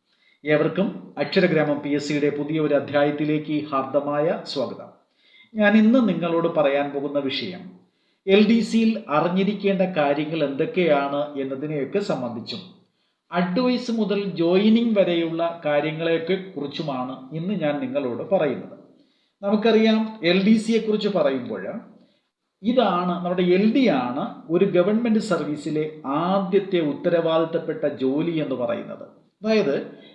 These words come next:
ഗവൺമെന്റിന്റെ ഉത്തരവുകൾ നടപ്പിലാക്കുക, അതുപോലെ ജനങ്ങൾക്ക് വേണ്ടി പ്രവർത്തിക്കുക, ഇങ്ങനെയുള്ള കാര്യങ്ങളാണ്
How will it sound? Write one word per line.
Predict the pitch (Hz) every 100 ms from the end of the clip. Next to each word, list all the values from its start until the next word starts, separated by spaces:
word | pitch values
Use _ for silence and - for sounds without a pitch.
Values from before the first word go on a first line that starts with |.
| -
ഗവൺമെന്റിന്റെ | 190 196 196 190 185 180
ഉത്തരവുകൾ | 175 156 - 165 156 156 151
നടപ്പിലാക്കുക, | 147 139 139 139 139 135 135 135 131 - - _ _ _
അതുപോലെ | 180 202 196 185 180 180 - 180
ജനങ്ങൾക്ക് | 180 190 202 196 190
വേണ്ടി | 175 170 165
പ്രവർത്തിക്കുക, | 151 135 139 147 127 139 139 139 - - - _
ഇങ്ങനെയുള്ള | 196 226 269 269 254 202 202 208 196
കാര്യങ്ങളാണ് | 165 156 180 185 175 139 131 135 135 220